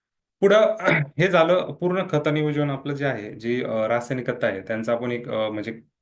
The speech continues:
कसं केलं पाहिजे ह्या पद्धतीने नियोजन आहे. त्यानंतर ड्रिपनं, अ, आपण काही खतं सोडू शकतात, ते बूस्टरमध्ये येऊ शकतात किंवा ज्यांच्याकडे सर्रास ड्रिप आहे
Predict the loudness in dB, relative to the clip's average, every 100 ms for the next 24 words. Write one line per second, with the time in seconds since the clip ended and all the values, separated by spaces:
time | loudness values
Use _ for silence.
0 | _ -12 -8 -6 -4 -4 -2 -2 -4 -10
1 | -10 -12 -8 -8 -4 -4 -4 -4 -6 -12
2 | _ _ _ -2 0 2 0 0 0 2
3 | 2 2 2 4 4 2 0 0 -2 -6
4 | -10 -4 0 0 0 -2 -2 -4 -6 -4
5 | -4 -2 -4 -4 -4 -2 0 0 0 0
6 | -2 -4 -6 -6 -4 -2 -2 -2 -4 -2
7 | 0 0 0 -2 -2 -2 -4